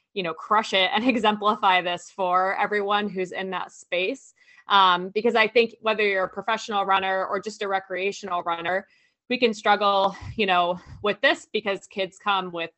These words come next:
you know, body changes and relationship changes and lifestyle changes. And a lot of it is unknown,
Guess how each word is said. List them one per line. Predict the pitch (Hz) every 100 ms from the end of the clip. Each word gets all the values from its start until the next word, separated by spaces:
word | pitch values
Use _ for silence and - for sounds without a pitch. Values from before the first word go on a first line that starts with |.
| _
you | 202
know, | 160 160
body | 320 320 240
changes | - 190 170 165 165 160
and | - 175 175
relationship | 185 240 277 247 226 170
changes | - 170 170 165 165 -
and | 175 170
lifestyle | 202 226 - 180 175
changes. | - 165 165 175 233 _ _ _ -
And | 185
a |
lot | 190 202
of | 196
it | 185 175
is | 208 220 -
unknown, | 185 185 160 156 170 214